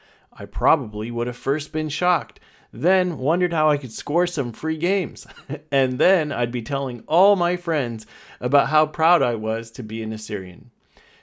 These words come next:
Today's guest has over two decades of experience as a virtual effects technical director at numerous studios, including movie franchises like Star Wars, Star Trek, The Matrix, Pirates of the Caribbean, Transformers,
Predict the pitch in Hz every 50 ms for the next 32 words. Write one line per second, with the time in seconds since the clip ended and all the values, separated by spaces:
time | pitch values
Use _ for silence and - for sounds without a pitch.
0 | _ - - 143 147 170 190 196 190 - - 135 123 127 135 139 - - - 117
1 | 110 117 104 123 107 110 107 104 - - 196 190 165 139 131 131 - 117 110 110
2 | 113 113 113 107 107 - - - 131 127 123 110 101 98 113 - - 113 120 123
3 | 113 110 139 156 156 - - 175 156 143 139 135 - 135 127 123 - - - -
4 | - 143 - 156 156 147 - 156 147 131 123 117 107 107 107 - 120 107 107 110
5 | - - _ _ _ - 123 120 117 120 123 135 147 160 160 156 156 156 156 156
6 | - - 160 175 175 160 120 95 90 90 - - 101 110 107 110 - 156 170 170
7 | 147 123 117 113 120 131 165 185 170 147 117 - - 107 110 110 107 - 117 107
8 | 107 107 110 123 120 113 - 104 98 95 98 98 - - _ _ _ _ _ _
9 | _ - - - - 113 113 117 120 131 143 151 147 147 151 147 - - - 120
10 | 110 113 123 120 - - 156 143 143 143 143 143 _ - 107 110 110 113 123 123
11 | - - 147 139 135 - - - - 123 120 123 127 127 127 - 139 123 127 127
12 | - 135 131 131 120 110 117 123 127 131 131 131 - - 131 131 131 135 131 -
13 | - 135 135 135 135 135 131 127